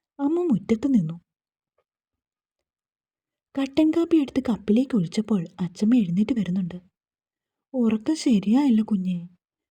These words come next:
വീട് മാറി കിടന്നോണ്ടേ," ഒരു കോട്ടുവാ ഇട്ടുകൊണ്ട് അച്ചമ്മ പറഞ്ഞപ്പോൾ അമ്മ ഒന്ന് ചിരിച്ചു. തലേ രാത്രിയിൽ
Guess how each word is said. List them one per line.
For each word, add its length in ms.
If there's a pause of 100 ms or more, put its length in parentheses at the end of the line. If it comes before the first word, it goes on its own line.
(160)
വീട് 400
മാറി 260
കിടന്നോണ്ടേ," 580 (880)
ഒരു 140
കോട്ടുവാ 540
ഇട്ടുകൊണ്ട് 400
അച്ചമ്മ 340
പറഞ്ഞപ്പോൾ 500 (220)
അമ്മ 240
ഒന്ന് 260
ചിരിച്ചു. 420 (960)
തലേ 340
രാത്രിയിൽ 480